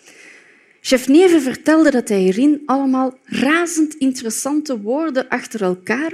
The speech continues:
hoorde, maar geen volzinnen. Dat is eigenlijk exact verwoord wat er aan de hand lijkt te zijn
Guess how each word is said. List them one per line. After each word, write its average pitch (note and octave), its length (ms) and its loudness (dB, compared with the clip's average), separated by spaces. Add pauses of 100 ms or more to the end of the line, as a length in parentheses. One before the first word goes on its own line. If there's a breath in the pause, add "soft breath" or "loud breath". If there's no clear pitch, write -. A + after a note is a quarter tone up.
(140)
hoorde, E4 420 -4 (460)
maar G3+ 200 -4
geen B3+ 280 0
volzinnen. F#3+ 640 -6 (1400 loud breath)
Dat C#4 180 2
is - 220 -4
eigenlijk D#4+ 500 2
exact A3 520 -4
verwoord A#3+ 580 -6 (160 soft breath)
wat C#4+ 200 -2
er C4+ 100 -6
aan A#3 140 -2
de G3 80 -4
hand C4+ 300 -2
lijkt A#3+ 260 0
te A3+ 80 -12
zijn G#3+ 340 -4